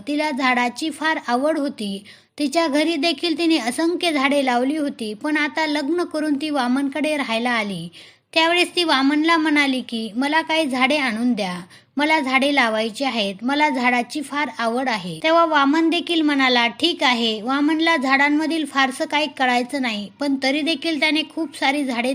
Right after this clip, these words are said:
तिला आणून दिली. पावसाळा लागला होता. जखाईने ते आपल्या घराच्या अंगणामध्ये खूप सारे झाडे लावली,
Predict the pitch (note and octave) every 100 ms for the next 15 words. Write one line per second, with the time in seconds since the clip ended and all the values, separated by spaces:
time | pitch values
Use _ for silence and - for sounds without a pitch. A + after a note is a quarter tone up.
0 | C4+ C#4+ C4+ A3+ A#3 C4 A#3+ G3+ F#3 F#3
1 | - - _ - C#4+ C#4 D#4+ D#4+ D#4+ C#4
2 | B3 D4 D4+ D4 B3+ A3+ G#3+ G#3+ C#4+ C#4+
3 | D#4+ E4 E4 D#4 C4+ B3+ D4+ D4+ C4+ C#4
4 | C#4+ D4+ B3+ C4+ D4 D4 D4 D4 - D#4+
5 | - C4 C#4 B3+ A3 A3 C4 A#3+ G#3 G#3